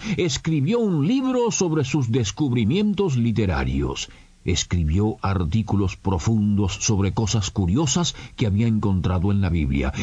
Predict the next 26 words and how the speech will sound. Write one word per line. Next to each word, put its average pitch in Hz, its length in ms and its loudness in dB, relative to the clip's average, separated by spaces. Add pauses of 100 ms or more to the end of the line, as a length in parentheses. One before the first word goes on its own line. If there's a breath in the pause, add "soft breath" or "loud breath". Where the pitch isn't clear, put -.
(140 loud breath)
cosas 254 360 0
que 226 120 0
muchísima 214 500 2
gente 220 440 0
antes 220 400 0
de 160 160 2
él 262 140 0
jamás 185 400 -2
habían 175 320 0
descubierto. 76 760 -2 (840)
Pero 78 180 0
aquel 87 240 0
gran 90 240 2
investigador 76 960 0
y 80 80 0
gigante 78 580 0
intelectual 71 840 -2 (520 loud breath)
jamás 92 640 -2
encontró 82 880 0
salvación 73 1120 0 (320)
en 90 180 0
el 78 140 2
libro 82 300 2
que 76 100 0
había 76 180 0
estudiado, 65 600 -2